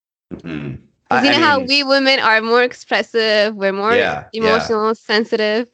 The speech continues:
Speaker 2: <laughs>
Speaker 1: Y-, you know, I, I think that is, I've come to see that, a-, and once again, you know, I, with Muslim friends, like, I've come to see that that's just, that is a big part of the culture. I, I would say, I think that's changing.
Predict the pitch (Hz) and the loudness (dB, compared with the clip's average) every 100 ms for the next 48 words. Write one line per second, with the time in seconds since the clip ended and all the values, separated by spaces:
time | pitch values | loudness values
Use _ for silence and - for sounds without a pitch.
0 | _ - 302 202 - 147 - 151 165 160 | _ -2 0 0 -4 -10 -10 -2 2 4
1 | 160 147 131 135 135 131 - 139 175 147 | 2 0 -2 -2 0 -2 -2 -2 -2 0
2 | 143 117 104 95 - 104 160 - 143 113 | 0 2 0 -4 -2 0 -2 -2 -2 -2
3 | 92 - 104 98 95 85 90 85 85 82 | -4 -2 -2 0 -2 0 0 0 -2 -6
4 | - 107 - 101 98 123 131 98 104 87 | -4 -4 -2 -2 0 -2 0 0 0 -2
5 | 82 85 90 90 87 - - 92 90 - | -2 0 0 0 -2 -8 -4 -2 -2 -6
6 | - 92 101 104 107 92 - 98 90 85 | -4 0 0 0 -2 -2 0 0 0 -2
7 | 85 85 - 104 98 - 101 87 85 82 | -2 -2 -2 -2 -2 0 0 0 0 -2
8 | 87 - 85 - - - - _ 143 101 | -2 -2 -2 -2 -6 -18 -20 _ 0 2
9 | 107 90 101 101 104 98 87 82 90 85 | 0 -2 -2 -2 0 0 0 -4 -4 -4
10 | - 120 139 - _ _ _ _ _ - | -2 -4 -4 -10 _ _ _ _ _ -2
11 | 107 - 113 120 123 - 123 117 110 104 | -2 2 2 2 0 -2 0 2 2 0
12 | - 143 135 - - 95 113 - - 69 | -2 0 0 -2 -2 -2 -2 -4 -10 -16